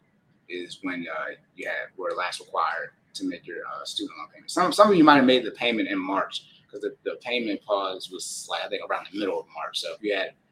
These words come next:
you know, payment due on the first or, you know, something like that, you might have made a March payment. But go back and look at your, at least your February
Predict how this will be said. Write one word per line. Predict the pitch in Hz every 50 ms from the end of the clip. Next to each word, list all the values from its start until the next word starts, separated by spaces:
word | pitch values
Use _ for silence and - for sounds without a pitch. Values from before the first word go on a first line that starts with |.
| _ _ _ _ -
you | -
know, | - - -
payment | - - - -
due | - 101 95
on | 90
the | 90 -
first | - 143 143 143 143 -
or, | 110 104
you | 95
know, | 87
something | 87 - 120 110 110 107
like | 101 98
that, | - 135 139 143 143 - - - _ _ _ _ _ -
you | 113 110
might | 117 117
have | 120 113
made | 113 113 110
a | 107
March | 110 110 110 107 - -
payment. | 117 107 110 110 110 107 - _ _ _ _ _ _ _ _ _ _ _ _ _ _ _
But | - 104
go | 113 117
back | 110 117 110 107 -
and | 104 104
look | 104 - 107
at | 104 -
your, | 101 98 95 95
at | 95 95
least | 104 101 -
your | 101 98 -
February | 101 104 95 95 98 98 98 95 95 95 92